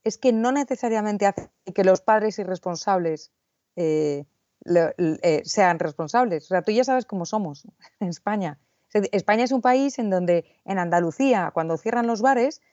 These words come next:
la gente se compra un billete de avión a el más barato que haya por treinta euros para irse a beber al bar de la, del aeropuerto. <laughs> Entonces, ¿sabes?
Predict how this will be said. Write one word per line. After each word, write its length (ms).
la 100
gente 260
se 100
compra 360
un 140
billete 360
de 100
avión 440
a 400
el 140
más 180
barato 340
que 140
haya 300
por 340
treinta 360
euros 300
para 200
irse 200
a 60
beber 220
al 140
bar 260
de 340
la, 400
del 440
aeropuerto. 560
<laughs> 920
Entonces, 500
¿sabes? 380